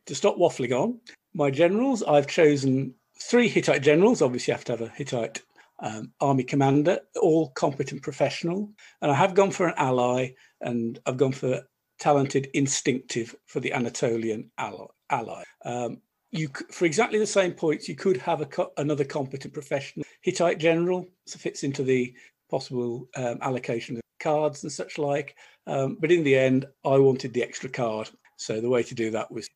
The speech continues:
talented. Um, I've come out with a P B S of seven and four scouting cards, which is nice. Um, the actual troops in the army,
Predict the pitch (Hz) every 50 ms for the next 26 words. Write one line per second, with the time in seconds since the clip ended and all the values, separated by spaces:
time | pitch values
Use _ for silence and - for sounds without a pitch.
0 | _ - - 143 120 110 107 104 - 127 - _ _ _ - - _ _ _ _
1 | _ _ _ - 113 110 113 117 117 117 117 - - _ _ _ _ _ - -
2 | 139 135 - - 185 170 151 143 139 139 - - 135 131 135 131 127 127 123 127
3 | 123 127 - 165 147 139 139 131 123 - - 123 - - - 196 190 190 190 175
4 | 156 143 - - 170 147 143 143 - - - 143 139 135 139 151 143 135 - -
5 | 170 180 185 196 214 208 - - - - _ _ - - 147 - - 139 - 143
6 | 185 311 415 - - - - _ _ _ - - - _ - - - - - -
7 | _ - 143 143 143 135 - - - _ _ _ _ - 190 170 160 165 - -
8 | - 170 139 131 131 - - 156 - - - 151 139 143 147 160 180 190 208 262
9 | 285 - -